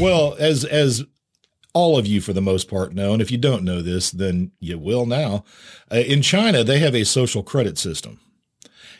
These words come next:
and it's a combination of government and business surveillance that gives you a citizen score,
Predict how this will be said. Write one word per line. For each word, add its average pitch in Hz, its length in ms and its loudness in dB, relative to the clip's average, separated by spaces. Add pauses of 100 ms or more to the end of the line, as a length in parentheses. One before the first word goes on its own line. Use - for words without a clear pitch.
and 113 220 0
it's 113 220 2
a 107 120 2
combination 156 600 0
of 92 140 -2
government 143 420 0
and 90 120 -2
business 120 360 0
surveillance 101 960 -2 (280)
that 95 160 -6
gives 107 320 0
you 143 240 2
a 104 140 -2
citizen 101 600 -2
score, 98 640 -4